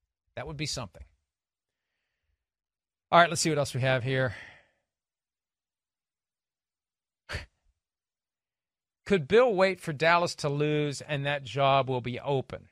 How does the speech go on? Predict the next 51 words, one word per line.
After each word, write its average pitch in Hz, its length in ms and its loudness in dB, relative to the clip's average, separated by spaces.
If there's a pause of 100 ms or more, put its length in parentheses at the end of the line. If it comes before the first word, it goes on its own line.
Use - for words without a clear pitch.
(600)
Unless 143 280 -2
Dallas 139 340 0
makes 131 180 -8
a - 60 -16
championship 135 560 -6
game, 135 260 -4 (340)
McCarthy 127 380 -2
will 127 120 -6
be 120 100 -10
gone. 117 240 -4
Yeah, 120 100 -6
we've 139 160 -4
already 139 160 4
been 120 140 -10
talking 98 300 -6
about 80 180 -14
that. 117 100 -8
I 147 40 -4
probably 160 180 2
shouldn't 110 220 -6
have 101 80 -16
done 92 180 -12
that 82 160 -18
one. 123 80 -8
I'm, 190 120 -4 (280)
I'm 220 140 2
giving 247 200 4
you, 214 120 6
I'm 196 220 4
giving 247 220 2
you 226 60 4
a 214 40 6
little 214 140 8
airtime 185 480 4
here. 160 180 4
Let 151 200 6
it 143 100 -2
ride. 151 480 6 (1040)
Wiggy 165 340 4
Tim. 165 440 -2 (1000)
Yes, 208 560 4 (320)
I 160 120 4
think 175 260 -2
Bill 190 240 2
will 185 280 0
wait. 127 320 -8
I 226 120 6
think 262 180 -2
at 233 60 4
a 220 40 2
minimum, 226 540 -2